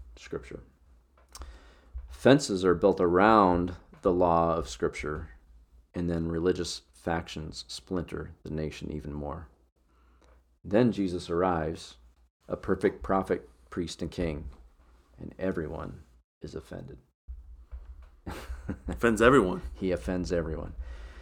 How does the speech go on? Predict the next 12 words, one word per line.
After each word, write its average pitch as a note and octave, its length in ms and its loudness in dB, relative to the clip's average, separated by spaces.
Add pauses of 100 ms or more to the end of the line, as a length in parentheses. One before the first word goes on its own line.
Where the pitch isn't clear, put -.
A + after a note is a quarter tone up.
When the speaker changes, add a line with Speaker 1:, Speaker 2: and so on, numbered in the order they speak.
(340)
Speaker 1:
The F#2 80 -2
Pharisees, B2+ 840 6
the F#2+ 80 -4
Sadducees, G#2+ 720 2
and G2 340 2
Rome F2+ 560 4 (140)
form G2 380 0
a E2 40 0
brief F#2+ 520 0
but D#2 200 -4 (140)
beautiful F#2 580 -2
mafia. D#2+ 500 -8